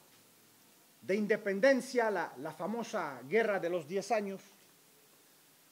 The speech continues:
los Estados Unidos intervinieron militarmente en mil ochocientos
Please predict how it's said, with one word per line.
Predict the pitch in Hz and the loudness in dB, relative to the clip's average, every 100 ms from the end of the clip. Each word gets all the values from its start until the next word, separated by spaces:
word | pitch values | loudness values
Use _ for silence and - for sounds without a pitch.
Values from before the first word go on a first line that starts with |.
| - _ | -20 _
los | 156 202 | -4 -2
Estados | 214 - 254 247 240 247 | -2 0 2 4 4 2
Unidos | 240 254 240 226 - - | 0 4 4 2 -4 -4
intervinieron | - 294 269 277 262 202 262 254 285 277 269 | 2 4 6 6 6 4 2 4 6 6 6
militarmente | 254 262 254 254 240 262 254 254 247 233 - - - - - | 2 0 2 2 4 2 2 4 4 4 0 -20 -20 -20 -6
en | 214 220 | -2 2
mil | 269 262 | 6 6
ochocientos | 247 247 - 233 240 226 - 214 - | 4 -2 -4 2 2 2 -2 -2 -6